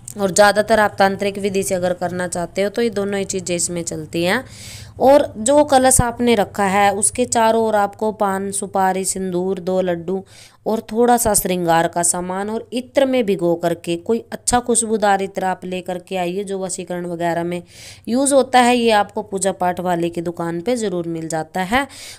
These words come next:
उसमें आपको जो है रुई का फाहा भिगो करके हमेशा एक इत्र का जो है खुशबू रखनी ज़रूरी है। जब भी आप जाप कर रहे हो चौबीसों घंटे के लिए लाल फूल इसमें लगते हैं,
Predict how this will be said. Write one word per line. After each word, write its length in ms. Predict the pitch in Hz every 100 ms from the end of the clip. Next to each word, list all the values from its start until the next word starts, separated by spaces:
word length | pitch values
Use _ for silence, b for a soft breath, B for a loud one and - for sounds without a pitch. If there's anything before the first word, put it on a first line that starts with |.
| B
उसमें 380 | 247 - 277 262
आपको 580 | 220 196 - 233 262 254
जो 200 | 214 220
है 160 | 208
रुई 220 | 214 220
का 160 | 208 226
फाहा 340 | 208 202 185
भिगो 300 | 196 196 170
करके 480 | 170 175 170 - 240
हमेशा 560 | 220 202 180 175 214 208
एक 200 | 180 196 196
इत्र 340 | 202 - 208
का 300 | 196 190 196 - b b b
जो 160 | 180 196
है 300 | 190 208 233 - - -
खुशबू 380 | 196 - 190 240
रखनी 420 | 208 196 190 175 - - - -
ज़रूरी 440 | 170 170 160 160
है। 140 | 156 175
जब 200 | 190 180
भी 100 | 180
आप 240 | 165 165
जाप 280 | 170 180 202
कर 160 | - 165
रहे 180 | 170 170
हो 140 | 196
चौबीसों 460 | 214 214 190 202 185
घंटे 320 | 175 170 170
के 180 | 165 185
लिए 140 | 240
लाल 300 | 240 214 214
फूल 260 | 214 226 226
इसमें 300 | 226 233 226
लगते 340 | 214 208 214
हैं, 220 | 214 220